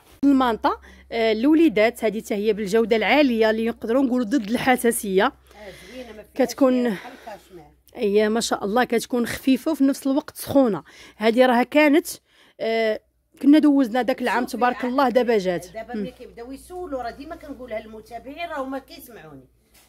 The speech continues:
Speaker 2: كنقول لهم راه منين تجي السلعه اللي كتسولوا عليها، راه غندوزها
Speaker 1: غنصوروها.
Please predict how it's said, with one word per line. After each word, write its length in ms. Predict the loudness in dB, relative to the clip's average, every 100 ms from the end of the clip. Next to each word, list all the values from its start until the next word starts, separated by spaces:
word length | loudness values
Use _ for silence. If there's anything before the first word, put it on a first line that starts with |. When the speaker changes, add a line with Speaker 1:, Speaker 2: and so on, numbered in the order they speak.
| _
Speaker 2:
كنقول 340 | -18 -14 -14 -12
لهم 220 | -10 -8
راه 200 | -8 -10
منين 500 | -14 -16 -14 -16 -16
تجي 180 | -20 -20
السلعه 460 | -20 -20 -16 -14
اللي 120 | -12 -14
كتسولوا 540 | -16 -20 -20 -20 -20
عليها، 160 | -14 -12
راه 80 |
غندوزها 240 | -10 -6 -4
Speaker 1:
غنصوروها. 680 | 0 2 2 4 2 0